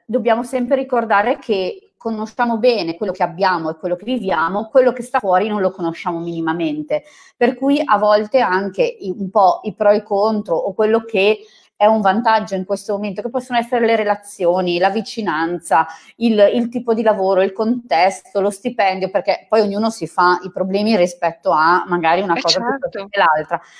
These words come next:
Speaker 1: Ecco, quella è la nostra certezza, fuori non sappiamo cos'è, cosa c'è, per cui prima
Speaker 2: Certo.
Speaker 1: anche di prendiamoci del tempo per ragionarci, confrontiamoci con qualcuno, ci sono tanti professionisti, Emanuela stessa, che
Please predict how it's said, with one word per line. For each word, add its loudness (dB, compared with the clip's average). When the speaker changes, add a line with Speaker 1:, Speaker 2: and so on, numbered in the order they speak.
Speaker 1:
Ecco, -4
quella 4
è 4
la 0
nostra -4
certezza, -8
fuori 2
non -6
sappiamo -6
cos'è, 0
cosa -4
c'è, 0
per -2
cui -2
prima 0
Speaker 2:
Certo. -14
Speaker 1:
anche 0
di -6
prendiamoci -2
del -4
tempo -2
per -4
ragionarci, -4
confrontiamoci -4
con -8
qualcuno, 0
ci -2
sono -8
tanti -4
professionisti, -8
Emanuela 0
stessa, -2
che -2